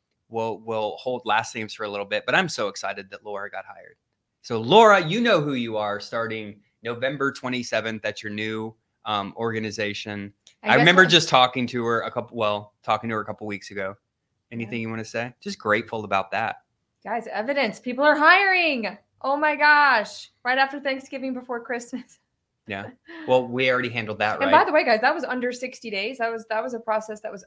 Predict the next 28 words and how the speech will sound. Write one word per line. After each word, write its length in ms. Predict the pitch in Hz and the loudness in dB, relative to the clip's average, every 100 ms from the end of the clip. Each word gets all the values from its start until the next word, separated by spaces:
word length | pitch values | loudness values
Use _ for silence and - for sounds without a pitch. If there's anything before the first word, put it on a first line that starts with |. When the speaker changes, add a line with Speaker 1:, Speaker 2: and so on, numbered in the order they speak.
| - | -8
Speaker 2:
under 420 | 214 220 226 233 _ | -6 -6 -6 -8 _
sixty 1000 | - - - 226 220 - - 226 226 233 - 185 | -20 -16 -10 -10 -10 -16 -14 -12 -12 -14 -8 -2
days. 340 | 220 175 160 - - _ _ _ _ _ - | -2 -2 -8 -18 -20 _ _ _ _ _ -2
And 160 | 220 214 | 0 0
the 60 | |
thing 280 | 202 269 277 | -2 -2 -2
that 120 | 294 262 | -2 -2
she 300 | - 262 240 | -4 -6 0
did 500 | 262 190 175 220 - _ _ | 0 2 0 -4 -16 _ _
that 200 | - - | -6 -6
sets 220 | - 233 - | -6 -6 -4
her 160 | 254 | -2
apart 560 | 247 240 220 208 208 - | -2 2 2 2 -2 -10
from, 640 | - 196 190 185 185 185 _ _ _ - | -2 0 0 -2 -4 -8 _ _ _ 0
let's 340 | 208 202 202 | 2 2 2
say, 300 | 240 214 208 | 2 2 0
other 240 | 202 196 202 | -2 -4 -6
clients 520 | - 202 190 190 190 | -4 -2 -2 -4 -4
that 100 | 196 | -2
are 140 | 190 | -2
in 100 | 190 | -2
our 160 | 185 180 | -2 -2
environment 600 | 180 185 180 185 185 - | -2 -2 0 -2 -6 -8
that 80 | 214 | -10
take 220 | 294 320 | -8 -6
a 60 | 269 | -4
little 240 | 220 190 | -4 -4
longer, 600 | 180 180 175 160 160 | -4 -4 -4 -6 -6